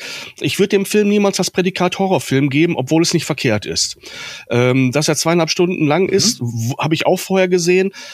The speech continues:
Speaker 1: und hab's währenddessen vergessen. Ähm, denn dieser Film beginnt nicht als Horrorfilm und er hat auch nicht,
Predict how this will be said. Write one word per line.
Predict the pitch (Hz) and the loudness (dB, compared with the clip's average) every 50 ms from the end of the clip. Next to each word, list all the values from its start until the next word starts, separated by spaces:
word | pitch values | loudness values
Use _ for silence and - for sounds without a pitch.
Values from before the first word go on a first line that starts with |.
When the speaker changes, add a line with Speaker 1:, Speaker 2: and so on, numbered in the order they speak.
| - - | -8 -4
Speaker 1:
und | - 139 123 143 | -2 0 0 0
hab's | 160 - - - - - | 0 0 -2 -4 -2 -2
währenddessen | 127 127 151 156 165 143 151 151 - 160 151 | 0 0 2 2 2 0 0 0 0 0 -2
vergessen. | - 151 139 120 117 113 113 107 - - 82 69 - _ - - - - - - - - - - _ _ - | 0 -2 -2 0 0 0 2 2 0 -2 -4 -8 -12 _ -20 -18 -16 -16 -14 -14 -16 -16 -20 -20 _ _ -4
Ähm, | - 127 117 117 117 120 117 117 113 110 117 - - _ _ _ _ _ - | 0 0 2 2 4 4 2 2 2 0 -2 -6 -10 _ _ _ _ _ -18
denn | 127 131 - 143 135 143 156 180 | -18 -16 -12 -4 -2 0 2 2
dieser | 170 170 160 160 147 | 2 2 2 0 0
Film | - - 185 185 190 165 151 - _ - | 2 2 2 2 2 0 -4 -8 _ -8
beginnt | 120 117 139 131 127 165 202 226 240 - | -4 -2 -2 0 2 2 2 2 0 0
nicht | - 135 - - | -2 -2 0 0
als | 135 156 - - - | 0 0 0 0 0
Horrorfilm | 185 185 185 185 180 - - 196 196 190 190 185 - | 0 2 2 0 0 0 0 2 2 4 2 0 0
und | - 156 170 165 - - | 0 0 0 0 -2 -4
er | - 139 147 135 135 | -2 -2 -2 0 0
hat | 185 185 - | -2 -2 0
auch | - 156 151 - | -2 -2 0 0
nicht, | 175 165 - - - | 0 0 0 -2 -6